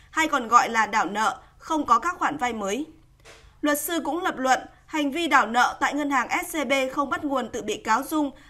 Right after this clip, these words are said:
mà diễn ra trong nhiều năm trước khi bị cáo được bổ nhiệm làm phó tổng giám đốc ngân hàng S C B, phụ trách phê duyệt tín dụng và xử lý nợ.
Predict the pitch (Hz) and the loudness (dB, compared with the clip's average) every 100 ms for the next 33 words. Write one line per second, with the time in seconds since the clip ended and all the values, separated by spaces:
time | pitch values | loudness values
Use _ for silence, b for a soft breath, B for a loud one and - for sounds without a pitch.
0 | B 269 262 262 330 339 302 302 277 262 | B 4 4 2 0 2 2 0 -4 -2
1 | 226 240 254 330 359 359 294 226 - 220 | -2 0 0 -2 -4 -2 -2 -2 -2 -2
2 | 269 226 214 202 233 226 220 220 214 277 | -2 -2 -4 -4 -6 -2 -2 -2 -6 -2
3 | 247 190 214 285 359 311 262 226 - 320 | -4 -4 -4 -4 -4 -6 -2 -2 -2 -6
4 | 320 262 226 233 226 B B B 311 - | -4 -4 0 0 -2 B B B -6 -4
5 | 359 370 - 294 254 233 233 269 311 - | -2 -2 -2 -2 -2 -4 -4 -6 -4 -6
6 | 214 226 - 208 202 254 285 - | -4 -4 -4 -4 -2 0 2 0